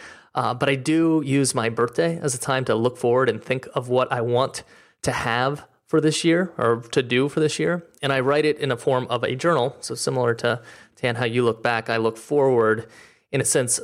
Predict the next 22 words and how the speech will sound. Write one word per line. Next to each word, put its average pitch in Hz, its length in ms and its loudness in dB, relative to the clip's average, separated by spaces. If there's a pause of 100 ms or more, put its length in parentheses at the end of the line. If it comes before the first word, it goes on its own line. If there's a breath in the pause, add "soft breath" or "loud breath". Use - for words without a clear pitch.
that 110 360 -2
it's 135 200 0
a 143 60 4
journal 165 420 2
entry 147 380 0
to - 140 -8
me 147 460 2 (580 soft breath)
from 135 200 0
the 123 100 0
future. 156 380 2
So 135 200 2
I 117 80 2
think, 117 300 -2
"Oh 135 160 0
man, 120 220 0
I'm 123 160 0
so 135 240 2
grateful 120 600 0 (320 soft breath)
for 135 120 2
this 120 200 2
last 110 400 -2
year." 110 340 -2